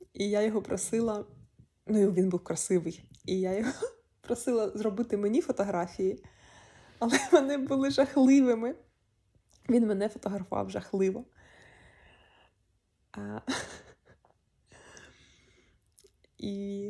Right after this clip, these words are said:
я йому запитала: «Та чому такий самий закат, такий самий пляж, такий самий ракурс?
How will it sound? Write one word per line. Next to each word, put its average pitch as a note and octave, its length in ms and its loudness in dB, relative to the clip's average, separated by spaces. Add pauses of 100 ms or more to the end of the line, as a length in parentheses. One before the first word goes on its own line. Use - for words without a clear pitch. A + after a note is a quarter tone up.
(220)
я G#3+ 160 -6 (100)
йому C#4 140 6
запитала: A#3 500 2
«Та F3+ 100 -6
чому A#3+ 580 2 (440)
такий B3+ 300 4
самий B3 420 2
закат, G3+ 580 -2 (120)
такий A#3+ 320 -2
самий B3 380 -4
пляж, G#3 600 -6 (280)
такий - 260 2
самий C4 360 4
ракурс? G3 560 -2